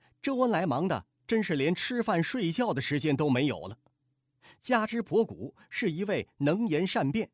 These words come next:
既不懂军事又缺乏实际工作经验的空头理论家，红军转移前的大小事情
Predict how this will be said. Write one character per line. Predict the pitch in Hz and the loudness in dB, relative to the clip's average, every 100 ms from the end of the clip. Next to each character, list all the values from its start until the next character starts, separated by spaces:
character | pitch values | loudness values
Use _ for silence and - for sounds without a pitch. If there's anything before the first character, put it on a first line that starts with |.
| _ _ _ - | _ _ _ -12
既 | - 294 226 | -4 -2 0
不 | 151 | -2
懂 | 131 123 | -2 0
军 | 233 233 | 2 2
事 | - 123 - | 0 -4 -6
又 | - 208 | -2 0
缺 | 143 - 202 | 0 -2 -2
乏 | 170 | -2
实 | 175 - 196 | -4 -2 -2
际 | 208 139 | 0 -2
工 | 208 220 | -2 -2
作 | 147 | -2
经 | 123 220 | -2 0
验 | 196 127 | 2 0
的 | 135 | 0
空 | - 254 | 0 0
头 | 226 131 190 | 2 0 -2
理 | 90 | -2
论 | 113 110 | -4 -2
家， | 165 165 _ _ _ _ _ _ _ - | -2 -4 _ _ _ _ _ _ _ -20
红 | - 190 240 | -6 0 2
军 | 247 240 | 2 0
转 | 175 92 113 | 0 -2 -2
移 | 180 | -2
前 | - | -2
的 | 180 | -6
大 | 190 202 113 | -4 -4 -6
小 | 107 85 | -6 -6
事 | - 139 | -4 -4
情 | - | -6